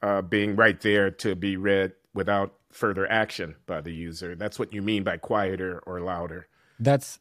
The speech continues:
Speaker 2: that's the first level of it. And then you see the score. So,
Speaker 1: Yeah.
Speaker 2: you know, there is a difference in the reader's experience,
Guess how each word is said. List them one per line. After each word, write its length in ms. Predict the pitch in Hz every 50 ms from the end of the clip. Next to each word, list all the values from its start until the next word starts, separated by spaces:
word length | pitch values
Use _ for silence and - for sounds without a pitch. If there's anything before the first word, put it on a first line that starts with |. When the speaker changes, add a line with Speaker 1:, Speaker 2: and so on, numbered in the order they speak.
| _
Speaker 2:
that's 260 | - 127 127 131 117
the 100 | 117 127
first 380 | 120 - - 180 170 151 - - _ _ _ _ _ -
level 320 | 127 123 120 107 113 110
of 80 | 107 101
it. 200 | 104 101 92 - -
And 160 | 120 117 123
then 300 | 131 135 131 131 127 - - _ _ _ _ _ _ -
you 200 | 127 123 127 127
see 220 | - - 180 165
the 140 | 120 117 104
score. 640 | - - - - 147 123 104 90 82 - - - _ _
So, 500 | - - - 110 104 101 98 98 98 101 - _ _ _ _ _ _ - - _ _ -
Speaker 1:
Yeah. 180 | 110 95 - -
Speaker 2:
you 120 | 113 113
know, 160 | 110 104 107
there 120 | 107 123 120
is 120 | 120 113 123
a 40 |
difference 720 | 117 110 143 151 - - 131 123 120 120 - - - - - _ _ _ _ _ _ -
in 160 | 123 120 117
the 100 | 113 110
reader's 360 | 117 123 127 120 117 110 101
experience, 920 | 110 98 - - - - 131 120 104 98 92 90 92 101 104 - - -